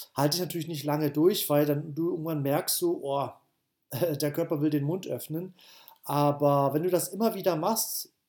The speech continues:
es fühlt sich einfach gut an. Ja, und dann versuche ich am Ende nochmal, vielleicht die letzte Minute das durchzuhalten, nur durch die Nase zu atmen oder dreißig Sekunden. Und es fühlt sich einfach gut an.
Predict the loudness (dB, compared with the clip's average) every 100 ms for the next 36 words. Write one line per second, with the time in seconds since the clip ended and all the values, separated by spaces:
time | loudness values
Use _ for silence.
0 | -8 -6 -4 -6 -6 -6 -6 -6 -6 -8
1 | -8 -10 -14 _ _ _ -4 2 2 2
2 | 0 0 -4 -4 -4 -4 -6 -6 -6 -2
3 | -4 -4 -2 -2 -4 -12 -20 _ -2 0
4 | 0 0 2 0 0 -2 -4 -4 -4 -2
5 | -2 -2 -4 -4 -4 -4 -6 -6 -6 -2
6 | -2 -2 -6 -6 -8 -8 -6 -4 -4 -4
7 | -4 -8 -6 -8 -8 -12 -14 -20 -20 -10
8 | -4 -4 -4 -6 -8 -10 -8 -8 -6 -6
9 | -8 -6 -6 -6 -10 -12